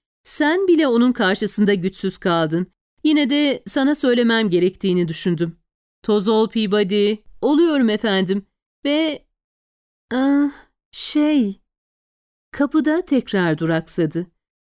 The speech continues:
"Bu gece McNabb'le randevum vardı. Yani düşündüm de belki o da yemeğe gelebilir. Öyle olursa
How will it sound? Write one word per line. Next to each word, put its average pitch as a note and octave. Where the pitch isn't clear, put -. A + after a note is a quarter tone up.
"Bu D#4+
gece D#4+
McNabb'le D4
randevum C4+
vardı. F3+
Yani F4+
düşündüm F4
de C4
belki E4+
o C#4+
da G#4+
yemeğe B3
gelebilir. F3
Öyle A#3+
olursa D4+